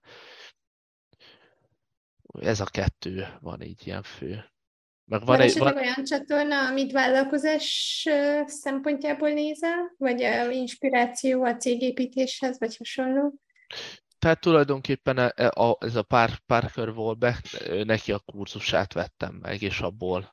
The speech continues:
Speaker 1: abból tanultam nagyon sokat. Ott az alapoktól elkezdve a, a profi szintig, ö, vannak ilyen oktató anyagok, oktató videók, ö, tulajdonképpen, tehát sokkal jobban átjön, nem, nem kell olvasnod, ott értelmezni, hanem mindent videóba,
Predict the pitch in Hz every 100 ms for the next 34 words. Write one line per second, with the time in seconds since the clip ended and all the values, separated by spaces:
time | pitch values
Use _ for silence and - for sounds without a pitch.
0 | _ - 101 104 98 - 92 185 98 -
1 | - 104 110 113 - 127 123 123 - -
2 | 110 - 107 - 127 117 - 107 - 110
3 | 101 101 104 - 95 101 - 82 92 -
4 | - - - - _ - 85 - 87 -
5 | 104 - 98 - 92 95 - 95 101 95
6 | 92 95 95 95 95 - 92 90 - -
7 | - 95 - 95 98 107 - 113 - 110
8 | 113 104 113 104 82 82 92 - - -
9 | _ _ _ - - 95 - 85 87 90
10 | - 98 - 98 98 - 113 - 95 87
11 | 101 82 78 92 - 87 90 92 - -
12 | - - - 110 110 101 73 104 104 98
13 | 95 - 95 95 - 95 95 90 90 85
14 | 101 104 104 95 98 - 113 98 92 -
15 | 92 90 85 87 85 -